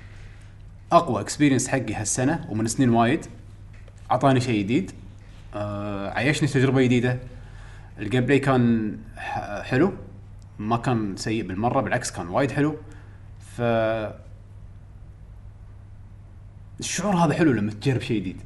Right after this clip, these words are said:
لما تجرب شيء جديد ويكون صدق حلو، تكتشف شيء جديد إنه ممكن إنه يصير. شعور وايد عجبني. وأكثر لعبة قلت فيها: "واو"، هالسنة.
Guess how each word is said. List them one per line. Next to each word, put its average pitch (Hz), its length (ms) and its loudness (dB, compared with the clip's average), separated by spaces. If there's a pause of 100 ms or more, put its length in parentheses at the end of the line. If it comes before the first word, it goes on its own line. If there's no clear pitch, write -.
(380)
لما 107 140 -2
تجرب 165 200 4
شيء 151 160 4
جديد 123 180 4
ويكون 120 220 -4
صدق 135 180 0
حلو، 160 280 2 (920)
تكتشف 185 420 2
شيء 127 220 2
جديد 139 220 6
إنه 104 140 0
ممكن 147 360 6
إنه 117 200 2
يصير. 139 360 0 (680)
شعور 151 260 0
وايد 110 240 4
عجبني. 117 440 0 (1300)
وأكثر 208 560 0
لعبة 139 280 4
قلت 127 200 2
فيها: 120 260 0
"واو"، 104 280 2
هالسنة. 92 320 -10